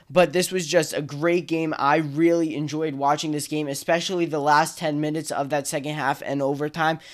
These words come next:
That was just some great basketball play by both teams. But U C L A, Jaime Jaquez Junior and Jules Bernard each had seventeen points.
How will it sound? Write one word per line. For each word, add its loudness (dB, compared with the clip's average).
That 6
was 0
just -2
some -2
great -4
basketball 2
play -2
by 4
both 0
teams. -2
But 2
U -2
C 2
L 8
A, 8
Jaime 2
Jaquez 2
Junior 0
and -2
Jules 0
Bernard 2
each -4
had 0
seventeen 0
points. 0